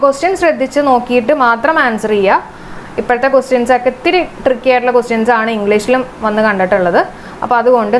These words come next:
നല്ല രീതിയിൽ ക്വസ്റ്റ്യൻ മനസ്സിലാക്കിയിട്ട് ഓപ്ഷൻസ് ഒരു പ്രാവശ്യം നോക്കിയിട്ട് വീണ്ടും ക്വസ്റ്റ്യൻ നോക്കിയിട്ട് മാത്രം ആൻസർ ചെയ്യാൻ ശ്രമിക്കുക കേട്ടോ. അടുത്ത ക്വസ്റ്റ്യനിലേക്ക് കയറാം.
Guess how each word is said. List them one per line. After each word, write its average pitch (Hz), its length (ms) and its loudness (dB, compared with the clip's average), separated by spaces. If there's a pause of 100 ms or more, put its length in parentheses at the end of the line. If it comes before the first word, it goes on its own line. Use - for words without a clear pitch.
നല്ല 220 240 2
രീതിയിൽ 233 320 0
ക്വസ്റ്റ്യൻ 226 240 -2
മനസ്സിലാക്കിയിട്ട് 208 680 0 (160)
ഓപ്ഷൻസ് 226 360 -2
ഒരു 233 80 4
പ്രാവശ്യം 220 300 0
നോക്കിയിട്ട് 208 360 0 (380)
വീണ്ടും 311 320 2
ക്വസ്റ്റ്യൻ 302 260 2 (120)
നോക്കിയിട്ട് 240 400 2 (100)
മാത്രം 220 320 0 (140)
ആൻസർ 196 240 -6
ചെയ്യാൻ 208 180 0
ശ്രമിക്കുക 185 340 -2
കേട്ടോ. 202 260 0 (920)
അടുത്ത 320 240 -2
ക്വസ്റ്റ്യനിലേക്ക് 254 460 2
കയറാം. 208 320 2